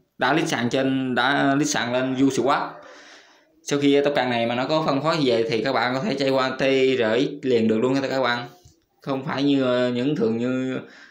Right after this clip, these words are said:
những con khác mình chờ nó về rồi nó chưa list sàn, mình mất chờ cho nó list sàn rồi chờ giá lên tùm lum hết trơn. Rồi các bạn theo dõi nha các bạn. Rồi. Rồi các bạn, ờ, copy username này của, của nó nha các bạn.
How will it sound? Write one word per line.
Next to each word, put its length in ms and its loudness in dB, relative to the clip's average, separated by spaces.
những 160 -2
con 140 0
khác 220 -2
mình 160 -2
chờ 260 2
nó 100 2
về 240 2
rồi 300 2
nó 100 -2
chưa 100 2
list 200 0
sàn, 220 0
mình 80 0
mất 140 -4
chờ 280 -2
cho 140 -2
nó 100 0
list 200 -2
sàn 240 -2
rồi 140 -2
chờ 140 -2
giá 380 0
lên 420 -2
tùm 120 -4
lum 160 2
hết 80 4
trơn. 200 0
Rồi 120 0
các 40 0
bạn 160 0
theo 100 -2
dõi 200 0
nha 120 -2
các 100 -4
bạn. 200 -2
Rồi. 300 -2
Rồi 240 0
các 60 0
bạn, 240 0
ờ, 260 0
copy 360 0
username 420 2
này 220 -2
của, 100 0
của 80 0
nó 180 0
nha 80 -2
các 80 -8
bạn. 180 -4